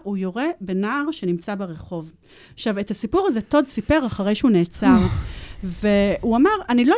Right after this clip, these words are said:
Speaker 1: יודע אפילו אם ירית-, אם הצל-, אם פגעתי בו, אני לא יודע אם הוא מת, אני לא יודע אם הוא פצוע, זה מעולם לא הטריד אותי.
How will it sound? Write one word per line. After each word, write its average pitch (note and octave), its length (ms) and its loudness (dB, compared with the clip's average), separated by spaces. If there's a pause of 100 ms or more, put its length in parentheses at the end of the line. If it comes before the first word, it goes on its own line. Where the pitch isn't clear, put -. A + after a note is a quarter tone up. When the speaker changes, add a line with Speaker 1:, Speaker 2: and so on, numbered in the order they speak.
(140)
Speaker 1:
יודע D#4+ 220 2
אפילו F4 280 2
אם D#4 80 6
ירית-, C#4 280 0
אם C#4+ 260 -4
הצל-, D4+ 280 -4
אם D4 100 -4
פגעתי C#4 320 -2
בו, F#3+ 180 -6
אני G#3 120 -8
לא A3 60 -4
יודע G#3+ 160 -4
אם F#3+ 100 -4
הוא F#3+ 160 -2
מת, C4+ 400 2
אני F3+ 140 -2
לא F#3 60 -2
יודע F#3+ 160 -2
אם F#3+ 60 0
הוא F#3+ 120 0
פצוע, D#4 240 2
זה B3+ 80 2
מעולם G#3+ 260 2
לא C4 40 8
הטריד A3 260 2
אותי. F3 240 0